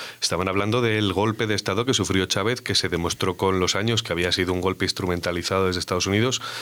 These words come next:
en los que, en el que, por cierto, eh, bueno, nuestro expresidente Aznar estaba tan informado como que probablemente te-, debimos de tener algo que ver en todo aquello. Y eso es de lo que estaba hablando Chávez,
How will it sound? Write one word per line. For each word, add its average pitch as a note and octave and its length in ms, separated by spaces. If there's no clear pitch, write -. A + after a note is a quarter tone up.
en G2 140
los F#2+ 160
que, F2+ 640
en F#2 100
el F#2 140
que, F#2+ 120
por F2+ 200
cierto, G#2 680
eh, E2+ 220
bueno, F#2 240
nuestro F#2 360
expresidente F2 680
Aznar G2 400
estaba F#2+ 440
tan F#2+ 280
informado G2 520
como A#2 200
que G#2 100
probablemente G#2 540
te-, A2 180
debimos F#2+ 520
de A2 60
tener G#2+ 200
algo G2 240
que F#2+ 80
ver F#2+ 120
en F2+ 100
todo F2 180
aquello. G#2 340
Y F#2 120
eso A2 160
es B2 140
de A#2 60
lo G#2 100
que G2+ 60
estaba A#2+ 240
hablando C3+ 280
Chávez, C#3+ 380